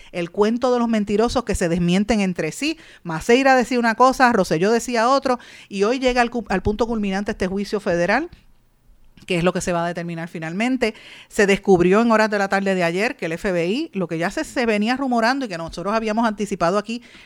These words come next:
la semana pasada, recuerden nuestro programa, vayan al récord porque yo lo grabo, usted puede buscarlo en el récord, que lo dijimos aquí. El F B I había entrevistado a Ricky Rosselló, eso se sabía.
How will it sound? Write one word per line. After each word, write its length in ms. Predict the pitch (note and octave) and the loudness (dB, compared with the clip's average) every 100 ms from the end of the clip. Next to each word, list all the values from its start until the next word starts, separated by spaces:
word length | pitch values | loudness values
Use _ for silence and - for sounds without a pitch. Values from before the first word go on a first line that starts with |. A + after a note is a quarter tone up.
| - | -4
la 160 | F3 | -4
semana 320 | - E3+ F3 | 0 -2 0
pasada, 420 | G#3+ A3 A#3 A#3 F#3 | 0 0 2 2 2
recuerden 580 | F3 E3 F#3+ A#3 G3+ F#3 | -2 -2 0 2 4 2
nuestro 260 | F3 F3 | 0 -2
programa, 320 | D#3 E3 G#3 | 0 0 2
vayan 260 | F3+ E3+ A#3 | 2 4 4
al 120 | A3+ | 4
récord 300 | G3+ G#3+ A3 | 2 2 2
porque 180 | F3+ D3+ | 0 -4
yo 80 | D#3+ | -2
lo 120 | G3+ | 0
grabo, 420 | F#3+ G#3+ G3+ D#3+ - - | 4 6 6 4 -4 -20
usted 160 | _ D#3+ | _ -6
puede 140 | G3 | -2
buscarlo 320 | G#3 G#3 G3 | 0 2 2
en 60 | G3+ | 2
el 80 | F3+ | 0
récord, 360 | F#3 F#3 D#3+ | 0 0 -2
que 140 | - D3+ | -4 -6
lo 80 | D3 | -4
dijimos 340 | D3+ E3+ F#3+ | 0 2 2
aquí. 340 | D3 - F3 - - - - | 0 -4 -8 -8 -16 -16 -10
El 100 | G3+ | -8
F 180 | - B3 | -4 0
B 140 | C4 | 0
I 100 | B3 | 0
había 180 | C4 A#3+ | 0 -2
entrevistado 440 | A#3+ B3 B3+ A#3 | -2 -4 -4 -4
a 80 | B3+ | -4
Ricky 220 | B3+ B3 | -4 -4
Rosselló, 500 | C4 C4+ C#4+ A#3+ F3 | -2 -2 -2 -2 0
eso 140 | A#3+ C4 | 0 -2
se 160 | C#4 | -4
sabía. 640 | C4+ D#4 A#3+ F3 A#3 C#4 F#3+ | -4 -2 -2 -2 -2 0 -2